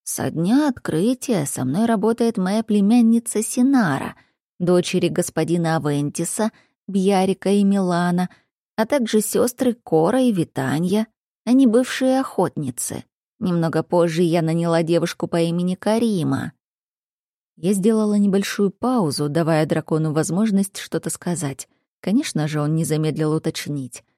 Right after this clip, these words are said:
«Вот про Кариму и расскажите сначала». «Да я про неё мало что знаю»,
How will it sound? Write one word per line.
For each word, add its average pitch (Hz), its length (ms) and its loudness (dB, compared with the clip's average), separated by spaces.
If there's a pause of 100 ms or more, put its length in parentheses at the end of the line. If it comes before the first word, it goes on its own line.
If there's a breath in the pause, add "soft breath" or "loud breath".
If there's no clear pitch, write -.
(760)
«Вот 147 320 -4
про 214 160 0
Кариму 220 640 4
и 170 80 0
расскажите 180 600 0
сначала». 170 800 0 (1040)
«Да - 180 -4
я 302 240 2
про 247 180 2
неё 220 420 6
мало 139 400 -2
что - 260 -4
знаю», 131 600 -2